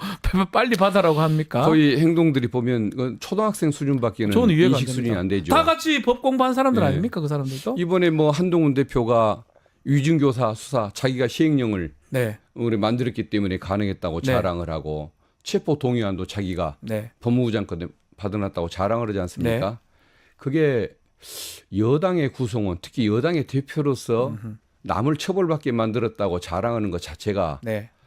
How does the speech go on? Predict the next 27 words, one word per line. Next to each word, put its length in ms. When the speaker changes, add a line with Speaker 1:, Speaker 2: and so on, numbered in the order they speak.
Speaker 2:
어, 240
전혀 600
품격에 600
덕성이 420
없는, 400
덕성이 300
어울리지 360
않는 220
얘기 180
Speaker 1:
저는 140
Speaker 2:
아닙니까? 220
Speaker 1:
그래서 240
또 100
한편으로는 680
그 640
시행령을 480
바꿔서 1300
수사기관을 640
변경시켜서 800
했던 320
그런 260
부분들, 640
위법성이 1120
좀 220
있는 260
거 80
아니냐. 380